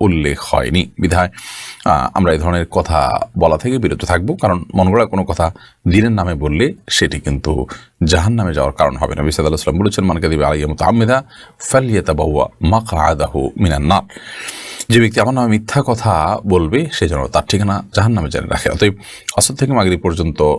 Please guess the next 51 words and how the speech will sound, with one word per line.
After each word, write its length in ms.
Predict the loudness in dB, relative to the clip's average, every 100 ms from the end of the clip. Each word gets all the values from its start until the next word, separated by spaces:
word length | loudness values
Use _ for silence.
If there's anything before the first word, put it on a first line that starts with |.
| 0
না 140 | -2
খেয়ে 140 | 0 -2
থাকলে 300 | 0 0 0
রোজার 280 | 4 2
সওয়াব 240 | 4 0 2
হবে, 200 | 0 -2
এই 120 | 0
কথা 80 | 0
নবী 20 |
সাল্লাল্লাহু 360 | 2 0 0 0
আলাইহি 80 |
ওয়াসাল্লাম 240 | 0 0 2
বলেন 220 | 2 2
নাই। 120 | -2
অতএব 180 | 0 0
এটা 100 | 0
আপনি 160 | 0 2
বললে 320 | 4 2 -2 -8 _ -2
তার 120 | 0
নাম 120 | 2
মিথ্যাচার 380 | 0 0 -2 0
হবে, 180 | 0 0
যা 240 | 0 -2 -8 _ _
জাহান্নামে 280 | 0 2 0
যাওয়ার 180 | -4 0
কারণ। 180 | 2 2 -4 _ 0
যুদ্ধ 240 | 4 4 4
আমাদের 280 | 2 2
বিজয়, 280 | 2 2 2
আল্লাহর 720 | 2 2 2 2 0 -6 -2
এ 180 | 2 4 4
আইডি 260 | 2 2 0
থেকে 420 | -2 0 2 2
আপনি 200 | 2 0
লিখেছেন, 420 | 0 0 0 0
আপনি 180 | 0 0
একটা 120 | 0
ভিডিওতে 300 | 2 2 2
বলেছেন 340 | 0 0 0
যে 80 | 0
সিজদা 300 | 0 0 0
দোয়া 200 | 2 0
করতে, 320 | 0 -2 -2
কিন্তু 180 | 0 0
একজন 220 | 2 2
বলেছে 260 | 0 0 -2
যে 100 | 0
হাদিসে 320 | 0 0 0
আছে 200 | -2 0
সিজদা 300 | -2 0 -2
কোরআন 360 | 0 0 0